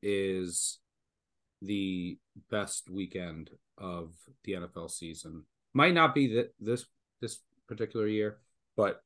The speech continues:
in general, um, you know, you have the best teams playing. You have multiple games on each day. Uh, this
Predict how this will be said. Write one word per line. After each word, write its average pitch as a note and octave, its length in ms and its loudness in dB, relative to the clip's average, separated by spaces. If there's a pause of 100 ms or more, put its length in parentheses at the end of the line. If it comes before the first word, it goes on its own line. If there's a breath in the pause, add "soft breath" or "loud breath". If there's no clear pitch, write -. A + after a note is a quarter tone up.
in B2 140 6
general, G2 640 4
um, F2+ 500 0
you A2 100 -6
know, F#2 60 -4
you F#2 140 0
have F#2 100 -2
the F#2+ 60 -4
best G2 260 -4
teams F#2+ 260 -2
playing. F2+ 500 -4 (880)
You A#2 140 4
have G#2 120 2
multiple G2+ 320 0
games F#2 480 -2
on F#2 200 -4
each F2 200 -8
day. E2+ 380 -6 (480)
Uh, F2 340 -4
this - 320 -10